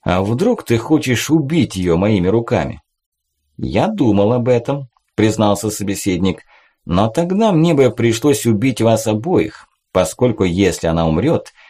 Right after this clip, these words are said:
ты все силы бросишь на месть мне. А ты человек целеустремленный, значит, у тебя может получиться». Кто был ликвидатором,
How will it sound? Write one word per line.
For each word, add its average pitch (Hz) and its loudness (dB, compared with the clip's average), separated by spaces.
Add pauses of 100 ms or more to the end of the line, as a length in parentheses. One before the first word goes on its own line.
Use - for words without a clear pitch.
(240)
ты 107 4
все - 0
силы 131 2
бросишь 101 0
на 107 2
месть 123 0
мне. 117 0 (480)
А - -6
ты 185 -2
человек 92 0
целеустремленный, 143 -2 (440)
значит, 113 -4
у 202 -2
тебя 117 0
может 104 2
получиться». 143 -2 (2000)
Кто - -2
был 139 2
ликвидатором, 104 0